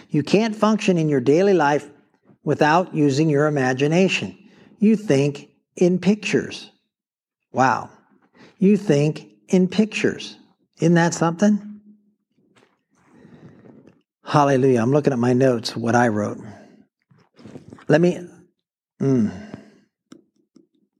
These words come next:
We need to intentionally activate our imaginations. Let me say this. One of the enemies of this is, is a false grace mindset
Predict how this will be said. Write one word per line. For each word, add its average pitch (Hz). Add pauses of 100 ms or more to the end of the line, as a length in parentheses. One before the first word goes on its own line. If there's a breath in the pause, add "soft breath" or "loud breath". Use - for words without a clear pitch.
(1400 soft breath)
We 156
need 202
to 180
intentionally 185
activate 156
our 127
imaginations. 131
Let 139
me 160
say 131
this. 127 (1400)
One 175
of 233
the 190
enemies 151 (160)
of 120
this 123 (1120)
is, 147
is 151
a 120
false 180
grace 165
mindset 151